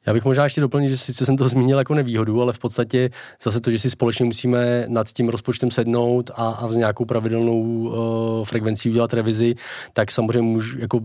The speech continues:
já to vnímám třeba i jako výhodu, jo, protože se o těch penězích zase najdeme ten moment, kdy se o těch penězích bavíme, eh, obavíme, jaký výdaje odcházejí a máme o tom, eh, nějakým způsobem, eh, jakoby ponětí. Eh,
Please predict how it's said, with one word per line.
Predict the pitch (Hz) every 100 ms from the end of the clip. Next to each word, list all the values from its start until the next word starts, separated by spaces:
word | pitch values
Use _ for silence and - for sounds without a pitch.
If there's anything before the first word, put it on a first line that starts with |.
| -
já | 135 117
to | - 120
vnímám | 117 131 127
třeba | 117 123 120
i |
jako | 120 107
výhodu, | 120 117 120
jo, | 95 104
protože | 110 104
se | 107
o |
těch | 107
penězích | 101 104 104 107
zase | 98 110
najdeme | 104 107 107
ten | 104 107
moment, | 104 107
kdy | 104
se | -
o | 104
těch | 101
penězích | 107 104 101
bavíme, | 104 101 107 107 107
eh, | 107 - - - - 107 101
obavíme, | 110 107 101 107 104
jaký | 98 -
výdaje | 104 104 104 104
odcházejí | 101 - 104 104 98 104
a | 104
máme | 101 104
o | 101
tom, | 98 104 104 107 107 104
eh, |
nějakým | 104 101 95 107
způsobem, | - 101 - 107 104 104 104
eh, |
jakoby | 98 107 110
ponětí. | 104 104 95 113 107 110 - - -
Eh, | -